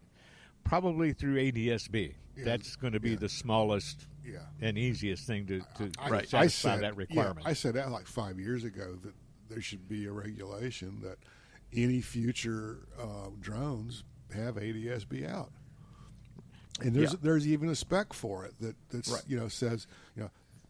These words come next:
Speaker 2: basically gives the type of aircraft and that it's automated.
Speaker 3: I, and I, I don't disagree. I think that would be a good thing. Um, that does not, though, solve the problem of
Speaker 2: No,
Speaker 3: bad
Speaker 2: no,
Speaker 3: guys
Speaker 2: it's,
Speaker 3: flying
Speaker 2: it's,
Speaker 3: drones.
Speaker 2: it's not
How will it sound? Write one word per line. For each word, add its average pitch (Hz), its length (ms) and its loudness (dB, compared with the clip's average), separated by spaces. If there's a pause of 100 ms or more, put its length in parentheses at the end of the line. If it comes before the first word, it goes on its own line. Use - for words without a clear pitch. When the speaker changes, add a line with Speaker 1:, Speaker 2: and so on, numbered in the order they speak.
(300)
Speaker 2:
basically 120 300 0
gives 113 240 -2
the 123 60 -6
type 127 320 0
of 117 120 -4
aircraft 117 560 -2
and 113 120 -4
that 117 120 -2
it's 117 180 -6
automated. 120 580 -4 (1300)
Speaker 3:
I, 165 140 0 (440)
and 180 280 4
I, 175 180 8
I 160 140 10
don't 196 160 8
disagree. 135 400 4
I 113 60 4
think 127 160 2
that 127 120 6
would 117 80 2
be 117 120 2
a 110 40 2
good 110 220 2
thing. 107 440 4 (100)
Um, 104 340 2
that 127 360 4
does 113 240 4
not, 110 400 6 (540)
though, 101 360 4 (100)
solve 101 360 2
the - 60 -8
problem 92 440 4
of 101 160 0
Speaker 2:
No, 190 140 12
Speaker 3:
bad - 100 6
Speaker 2:
no, 185 160 12
Speaker 3:
guys 156 80 12
Speaker 2:
it's, - 100 4
Speaker 3:
flying 110 220 6
Speaker 2:
it's, 95 120 8
Speaker 3:
drones. 101 180 2
Speaker 2:
it's 156 200 6
not 156 360 4